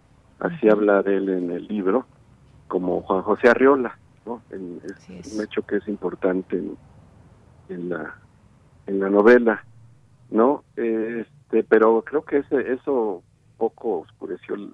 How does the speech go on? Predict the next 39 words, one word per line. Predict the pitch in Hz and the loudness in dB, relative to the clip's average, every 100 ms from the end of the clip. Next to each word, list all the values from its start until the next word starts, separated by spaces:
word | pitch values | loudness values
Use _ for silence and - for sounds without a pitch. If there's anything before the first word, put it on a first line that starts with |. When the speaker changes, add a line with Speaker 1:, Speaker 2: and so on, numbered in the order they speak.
| 92 | -10
Speaker 1:
el | |
asunto | 71 - 101 101 | -10 -8 -8 -4
de | 90 | -4
la | 85 | -4
aparición | - 82 - 92 | -6 -8 -6 -8
del | 95 92 | -6 -6
nuevo | 90 90 | -6 -6
libro, | 80 82 90 95 | -6 -8 -6 -6
como | - - | -8 -8
no | - 101 | -4 -2
se | 120 | -2
le | 98 87 | -2 0
valoró | 85 87 95 92 _ _ _ _ _ _ _ _ | 0 0 0 -2 _ _ _ _ _ _ _ _
debidamente, | 87 95 92 107 104 101 95 95 120 117 | -4 -2 0 4 4 4 2 -2 -2 -2
porque, | - 92 - 95 85 85 | -2 -6 -4 -4 -4 -6
este, | - _ _ 87 80 | -10 _ _ -6 -6
por, | - 107 - | -4 -4 0
por | 117 | 2
esa, | 123 135 113 98 | 2 4 2 2
esa | 110 107 117 | -4 -2 -4
situación, | 117 - 113 - 139 120 | -6 -10 -12 -2 -2 0
¿no? | 127 | -2
Que | - - | -4 -8
fue, | - 101 - | -2 0 -2
Speaker 2:
Ujú. | - 196 - 190 196 - _ _ _ | -6 -16 -14 -16 -16 -20 _ _ _
Speaker 1:
que | 208 | -2
exigió | - 117 - 123 | 0 -4 2 2
como | 123 113 | 4 2
un | 117 | 2
debate | 101 98 - | 2 2 0
alterno | 82 - - 90 - | -10 -6 -6 -4 -6
a | 78 | -8
la, | 58 - _ | -10 -14 _
a | - | -10
la | 82 | -10
calidad | - 85 82 80 78 | -6 -6 -6 -6 -8
del | 82 - | -10 -14
libro, | - - - | -16 -14 -12
¿no? | 104 110 | -10 -10